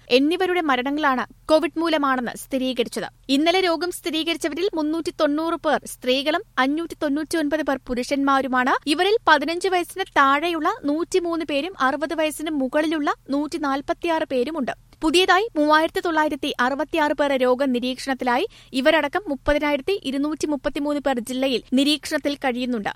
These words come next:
മൂവായിരത്തി തൊള്ളായിരത്തി അൻപത്തിയൊൻപത് പേർ നിരീക്ഷണ കാലയളവ് രോഗലക്ഷണങ്ങൾ ഒന്നുമില്ലാതെ പൂർത്തിയാക്കി. ജില്ലയിലാകെ പന്ത്രണ്ടായിരത്തി അഞ്ഞൂറ്റി പതിനെട്ട് പേരാണ് കോവിഡ് ചികിത്സയിൽ കഴിയുന്നത്. ജില്ലയിൽ ഇന്നലെ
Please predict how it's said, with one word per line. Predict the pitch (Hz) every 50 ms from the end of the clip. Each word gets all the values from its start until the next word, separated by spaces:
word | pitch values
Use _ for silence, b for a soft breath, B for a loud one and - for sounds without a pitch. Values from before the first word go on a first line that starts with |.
| b b b
മൂവായിരത്തി | 262 285 311 320 330 349 359 359 - 381 -
തൊള്ളായിരത്തി | - 330 320 311 311 320 320 302 - 320
അൻപത്തിയൊൻപത് | 285 269 262 269 311 - - 330 311 285 277 311 277 285
പേർ | 302 285 285 269
നിരീക്ഷണ | 262 254 277 285 - - - 285
കാലയളവ് | 285 - 277 262 254 254 269 269 262 262 262 320 320
രോഗലക്ഷണങ്ങൾ | 269 254 262 262 294 294 277 269 - - 285 285 277 285 269
ഒന്നുമില്ലാതെ | 240 226 262 311 339 339 294 277 277 262 247 254
പൂർത്തിയാക്കി. | 247 - 254 226 240 - 240 226 214 208 - 208 - - - 254
ജില്ലയിലാകെ | 220 277 269 277 285 311 302 285 285 269 285 - -
പന്ത്രണ്ടായിരത്തി | - 285 277 269 285 277 277 277 277 285 277 - 277 247 - -
അഞ്ഞൂറ്റി | 240 262 269 294 311 302 - 339 -
പതിനെട്ട് | 285 269 262 269 285 277 - 285
പേരാണ് | 285 262 262 240 240 220 - - _
കോവിഡ് | - 269 277 269 277 - -
ചികിത്സയിൽ | - 277 240 254 247 - - 247 233 220
കഴിയുന്നത്. | - 233 220 214 214 226 - - - _ _ -
ജില്ലയിൽ | 226 240 285 277 285 320 339 339
ഇന്നലെ | 330 311 330 359 359 339 339 381